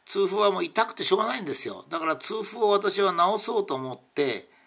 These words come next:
えーっと、まずは食べ物に気をつけたり、水をよく飲んだり、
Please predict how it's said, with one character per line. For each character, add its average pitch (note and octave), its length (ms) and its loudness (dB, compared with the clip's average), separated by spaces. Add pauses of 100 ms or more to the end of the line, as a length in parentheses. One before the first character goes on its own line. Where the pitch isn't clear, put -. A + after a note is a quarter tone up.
(520)
え B2+ 1400 -6
ー - 40 -20
っ - 20 -20 (100)
と、 C3+ 140 -8
ま F#3 200 2
ず D#3+ 120 -4
は B2 440 2
食 C#3 160 0
べ E3+ 80 0
物 F3 260 -2
に B2 160 -12
気 C3+ 140 -2
を C#3 100 -2
つ - 80 -6
け C#3 120 0
た C3 200 -2
り、 G#2+ 280 -6 (640)
水 C3 300 -4
を F3+ 160 6
よ F3 140 2
く C3+ 140 -8
飲 C#3+ 160 -4
ん A#2+ 120 -10
だ C3 140 2
り、 G2 260 -10